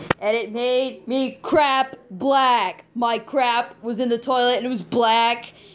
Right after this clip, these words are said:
and, and there was, like, green, like, green in the water and blue, and it was nasty. Anyway, this is my really cool night pants I als-, I, I also got early. They're very soft.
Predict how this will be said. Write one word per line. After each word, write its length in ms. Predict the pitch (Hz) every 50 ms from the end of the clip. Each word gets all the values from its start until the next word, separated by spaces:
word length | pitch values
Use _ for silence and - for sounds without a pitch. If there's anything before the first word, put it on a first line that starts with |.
| 302 - -
and, 120 | 220 233 226
and 180 | 185 202 226
there 100 | 226 233
was, 80 | 226 220
like, 200 | 233 202 190 -
green, 540 | - 208 233 247 262 269 262 254 254 - - - - - - - -
like, 320 | 240 254 254 226 - 202 190
green 460 | - 220 233 247 254 262 262 262 254
in 100 | 247 240
the 80 | 240 240
water 600 | 220 208 220 220 214 208 208 214 226 233 233 226
and 280 | 220 214 196 185 165 -
blue, 300 | 220 226 214 214 220 226
and 100 | 240 226
it 20 |
was 160 | 214 202 196 -
nasty. 580 | 220 208 196 196 190 190 - - 190 190 190 - - - - - - - - -
Anyway, 580 | - 226 262 269 262 240 233 226 202 180 175 - - - - - - - - - - -
this 180 | 254 247 - 269
is 120 | 254 220
my 140 | 247 254 233
really 500 | 220 208 208 220 240 254 254 254 269 269
cool 200 | 254 - 269 247
night 240 | 240 233 247 240 240
pants 320 | - 277 254 262 254 285
I 140 | 262 240 233
als-, 460 | - - 214 214 226 - - - - -
I, 280 | 214 214 208 202 196 175
I 240 | - 190 190 190 -
also 280 | 190 196 202 - 240 208
got 220 | 208 214 202 - -
early. 600 | - 196 196 196 202 202 208 208 208 202 208 - - - - - - - - - - - - - - - - -
They're 160 | - 185 190
very 260 | 180 196 196 196 190
soft. 600 | 185 190 - 190 185 190 190 202 202 - - -